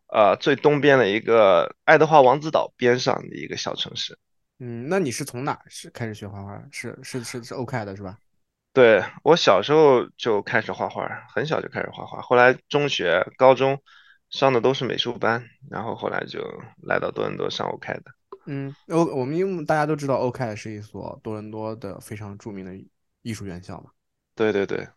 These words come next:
Speaker 2: 嗯，他大概都是教一些什么艺术种类内容呢？
Speaker 1: 哦，
Speaker 2: 你可以跟我说说。
Speaker 1: 他的那个学校最出名的就是他们的插画，他们的插画、插画和，呃，平面设计，还有他们的纯艺都是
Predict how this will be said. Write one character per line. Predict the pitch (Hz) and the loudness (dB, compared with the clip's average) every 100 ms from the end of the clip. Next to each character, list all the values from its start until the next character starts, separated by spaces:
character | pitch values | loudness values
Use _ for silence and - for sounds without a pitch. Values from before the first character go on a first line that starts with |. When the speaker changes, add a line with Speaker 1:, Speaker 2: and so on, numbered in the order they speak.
| - | -14
Speaker 2:
嗯， | 127 113 | -12 -12
他 | 110 131 | -8 -4
大 | 147 123 | -4 -4
概 | 113 | -6
都 | 104 110 | -8 -12
是 | 110 107 95 | -14 -14 -14
教 | - 107 104 | -12 -12 -12
一 | |
些 | 104 98 | -14 -16
什 | - - | -16 -18
么 | - 98 | -20 -20
艺 | 101 107 | -18 -20
术 | - | -20
种 | - 87 | -20 -18
类 | 95 90 | -16 -14
内 | 95 | -14
容 | 82 | -16
呢？ | - 127 _ _ _ _ _ | -20 -20 _ _ _ _ _
Speaker 1:
哦， | 107 101 98 | 2 2 2
Speaker 2:
你 | |
可 | |
以 | 151 | 4
跟 | 160 | 6
我 | |
说 | |
说。 | |
Speaker 1:
他 | |
的 | 170 | 6
那 | 160 143 | 6 6
个 | 117 104 | 6 6
学 | 98 - 107 | 4 0 -6
校 | 139 143 123 113 | 2 8 8 6
最 | - 143 | 2 -4
出 | 117 - 139 | -4 -4 -4
名 | 98 | -4
的 | 110 113 | -4 -4
就 | 117 | -2
是 | 104 | -4
他 | 120 | -4
们 | 117 | -4
的 | 101 | -4
插 | - - | -4 -4
画， | 117 120 110 | -2 0 -2
他 | - | -6
们 | 120 | -4
的 | 123 | -4
插 | - 131 | 2 2
画、 | 135 - _ | 2 -6 _
插 | - 147 | 0 0
画 | 165 147 | 6 6
和， | 113 - 113 117 127 - - - - - _ _ - | 6 2 2 2 0 -8 -20 -20 -20 -20 _ _ -8
呃， | 95 92 73 - | -2 0 0 0
平 | 127 | 0
面 | 143 170 | 4 4
设 | 160 190 131 | 6 6 6
计， | - - | 4 -16
还 | - - 117 | -14 0 2
有 | |
他 | 110 131 | 2 0
们 | 120 | 0
的 | 110 | 0
纯 | - 110 107 | 0 -8 -8
艺 | 123 - - | -8 -8 -10
都 | 101 | -12
是 | 104 98 92 | -8 -6 -8